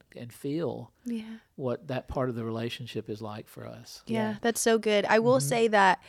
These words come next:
Speaker 2: in your book, you use so many stories to reinforce examples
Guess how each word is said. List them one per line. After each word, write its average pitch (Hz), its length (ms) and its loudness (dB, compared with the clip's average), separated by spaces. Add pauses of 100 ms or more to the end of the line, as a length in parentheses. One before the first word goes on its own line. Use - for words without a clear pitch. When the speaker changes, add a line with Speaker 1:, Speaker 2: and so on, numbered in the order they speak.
(560)
Speaker 2:
in 233 140 6
your 240 140 8
book, 220 360 6
you 220 100 0
use 214 200 2
so 214 160 2
many 202 180 0
stories 202 960 0
to 208 160 -4
reinforce 190 640 -2
examples 196 1000 -6